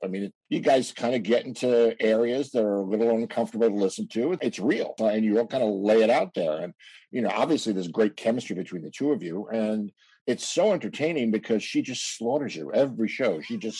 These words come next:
<laughs> slaughters you. And it's really, it's so satisfying to just see her just eviscerate you.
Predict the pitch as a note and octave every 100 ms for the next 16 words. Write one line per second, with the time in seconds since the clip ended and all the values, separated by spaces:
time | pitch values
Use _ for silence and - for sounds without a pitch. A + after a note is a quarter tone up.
0 | - - G#2+ G#2 A2+ C3+ D3 A2 - F#2
1 | E2 - - - A#2+ A#2+ - G2 D3 D#3+
2 | D3 - - - - B2 - F3 D3+ -
3 | D3 F#3 - - G#2 F#2+ F2 G#2 A2 A2
4 | - A#2 A2+ B2 G#2+ - - - _ -
5 | A#3 - C4 F#3+ - E3 - D3 A2 G#2
6 | - G#2+ G#2 F2+